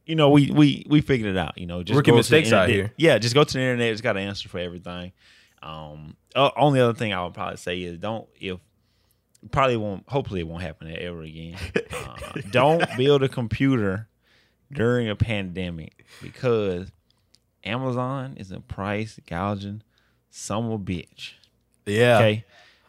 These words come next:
Speaker 1: 'Cause some of the prices are just, like, stupid through the roof.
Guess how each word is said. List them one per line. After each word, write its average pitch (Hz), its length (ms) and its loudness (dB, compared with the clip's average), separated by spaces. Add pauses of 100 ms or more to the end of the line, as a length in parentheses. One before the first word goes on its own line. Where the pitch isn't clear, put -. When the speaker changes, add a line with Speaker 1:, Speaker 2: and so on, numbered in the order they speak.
Speaker 1:
'Cause 107 480 2
some 120 180 -2
of 127 60 0
the 123 60 -2
prices 107 760 -2 (540)
are 95 240 0
just, - 180 -8
like, 82 300 -4 (360)
stupid 113 760 0 (380)
through 120 160 0
the 113 60 -4
roof. 98 500 -8